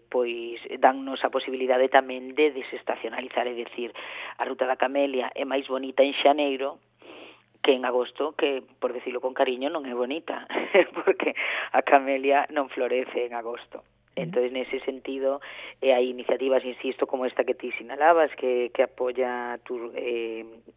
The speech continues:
Speaker 1: Turismo de Galicia, moi boa. E centrándonos, como ti dis, nese, nese tema da camelia,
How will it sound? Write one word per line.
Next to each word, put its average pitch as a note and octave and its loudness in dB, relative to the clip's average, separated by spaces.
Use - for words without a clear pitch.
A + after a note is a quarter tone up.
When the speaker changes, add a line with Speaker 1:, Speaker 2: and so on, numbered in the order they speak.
Speaker 1:
Turismo A#2+ -10
de B2 -4
Galicia, B2 -8
moi C3 -6
boa. A#2 -6
E E3+ -4
centrándonos, C#3 2
como C#3+ -4
ti C#3 -6
dis, C#3 -4
nese, B2+ -6
nese C3 -8
tema C#3 -4
da C#3 2
camelia, D3 2